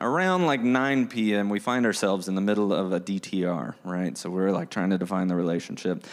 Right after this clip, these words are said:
Got a little heated and confusing, and just, it, it didn't go well, right?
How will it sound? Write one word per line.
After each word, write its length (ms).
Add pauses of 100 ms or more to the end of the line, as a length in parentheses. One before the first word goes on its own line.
(340)
Got 160
a 60
little 220
heated 360
and 180
confusing, 720
and 200
just, 280
it, 220
it 80
didn't 260
go 160
well, 520 (160)
right? 360